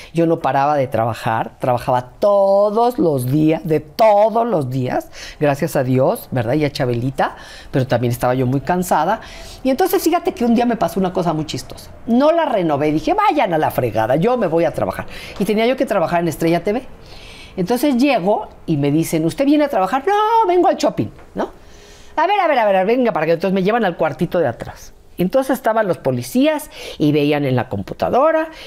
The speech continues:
y me preguntaban y yo ahí medio les entendía, "¿Usted viene a trabajar?". "Pues", y yo, y yo en plan de odiosa, "Pues a veces".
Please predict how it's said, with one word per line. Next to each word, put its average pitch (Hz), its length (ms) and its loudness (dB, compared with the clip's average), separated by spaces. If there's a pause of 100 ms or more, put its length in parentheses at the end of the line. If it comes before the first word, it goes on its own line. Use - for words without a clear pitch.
y 175 120 0
me 175 100 0
preguntaban 175 640 0
y 226 60 2
yo 240 80 2
ahí 247 80 0
medio 214 260 2
les 156 180 -2
entendía, 147 480 0
"¿Usted 302 200 -4
viene 285 180 4
a 262 40 0
trabajar?". 269 440 -2
"Pues", 415 180 -4
y 349 100 4
yo, 285 140 6
y 202 160 2
yo 208 160 2
en 349 340 2
plan 190 380 0
de 208 100 2
odiosa, 131 540 -2 (720)
"Pues 294 160 -2
a 330 40 4
veces". 370 460 -2